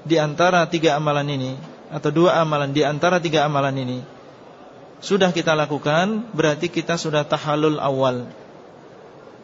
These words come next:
Semuanya halal, boleh kita memakai pakaian biasa, memakai minyak wangi, memotong kuku kita, akan tetapi tidak boleh kita mendatangi istri kita. Kapan diperbolehkan mendatangi istri?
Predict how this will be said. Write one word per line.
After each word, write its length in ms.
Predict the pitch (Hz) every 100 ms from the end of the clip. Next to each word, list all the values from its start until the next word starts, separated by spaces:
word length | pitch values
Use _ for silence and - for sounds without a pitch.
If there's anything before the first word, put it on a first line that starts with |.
| -
Semuanya 400 | 156 151 147 143
halal, 640 | 147 143 156 185 220 220 - -
boleh 240 | 151 160
kita 240 | 156 151 143
memakai 400 | 151 170 156 143
pakaian 240 | 143 147
biasa, 480 | 143 151 156 190 214 - - - - - - - - - -
memakai 400 | 143 147 165 160
minyak 240 | 151 147 143
wangi, 400 | 160 180 208 277 - - - - - - - -
memotong 400 | 147 147 165 165
kuku 240 | 151 143 135
kita, 400 | 165 165 190 220 - - - - - - -
akan 320 | 160 156 139
tetapi 160 | 156 180
tidak 240 | 165 147 139
boleh 160 | 156 165
kita 240 | 151 151
mendatangi 560 | 147 135 135 143 151 170
istri 320 | 151 139 127
kita. 240 | 123 113 - - - - - - - - - - - - - - -
Kapan 320 | 165 180 185 165
diperbolehkan 480 | 156 156 165 165
mendatangi 400 | 156 147 143 143
istri? 480 | 139 143 156 190 220